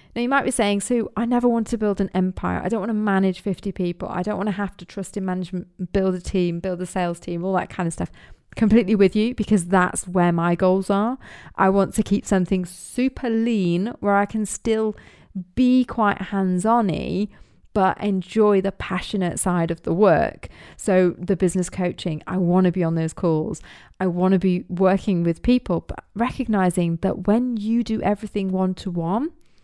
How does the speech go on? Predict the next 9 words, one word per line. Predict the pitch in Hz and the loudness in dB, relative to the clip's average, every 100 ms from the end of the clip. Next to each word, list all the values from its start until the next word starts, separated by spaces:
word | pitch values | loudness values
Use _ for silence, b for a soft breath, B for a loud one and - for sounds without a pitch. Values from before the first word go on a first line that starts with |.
| b b b | b b b
that's | - 190 - | 0 2 0
when | 202 185 | -2 -2
it's | - | -2
not | 185 170 | -6 -6
scalable. | - 180 165 165 165 - 180 b b b b | -6 -2 0 0 -4 -8 -12 b b b b
So | - 233 233 - | -4 -2 -2 -2
learning | 254 277 320 349 294 | 0 2 2 0 -4
to | 220 226 - | -4 -6 -6
package | - - 269 277 - 196 170 - - | -14 -10 -10 -10 -10 -10 -10 -12 -20